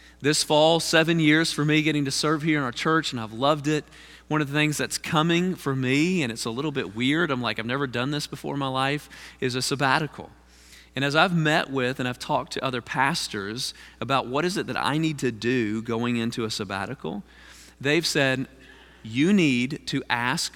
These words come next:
the church to pray for you." And when they first started saying that, I was like, "I don't know, I don't want them thinking about me." And then I realized, no, that's, that's an important thing for me to do.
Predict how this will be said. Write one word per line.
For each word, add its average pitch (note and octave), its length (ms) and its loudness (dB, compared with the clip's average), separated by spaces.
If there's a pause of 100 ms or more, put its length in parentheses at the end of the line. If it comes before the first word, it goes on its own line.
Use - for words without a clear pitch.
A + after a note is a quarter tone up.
the C#3 100 -2
church - 640 -6
to B2 120 -6
pray G2+ 520 -8 (140)
for - 180 -8
you." F#2+ 340 -12 (840)
And C#3+ 120 0
when D3 80 2
they D3+ 80 6
first F#3+ 260 2
started D#3 240 2
saying F3 300 0
that, A#2+ 120 0
I G#2+ 60 0
was A2+ 140 -8
like, G#2+ 200 -10
"I F#3+ 220 -4
don't D#4 300 0
know, C#3+ 960 -4
I - 80 -4
don't F3 100 -4
want D3 140 -2
them B2 120 -6
thinking D3+ 280 -4
about A#2 280 -2
me." C3 340 -4 (1160)
And E3 120 0
then F3+ 60 6
I - 20 4
realized, E3+ 420 2
no, E3+ 80 2
that's, G#3 220 -2
that's F#3+ 200 -2
an D#4 60 0
important C#3 460 -2
thing C3 200 -4
for D3 120 -8
me C3+ 100 -4
to D3 80 -8
do. F#3 280 -8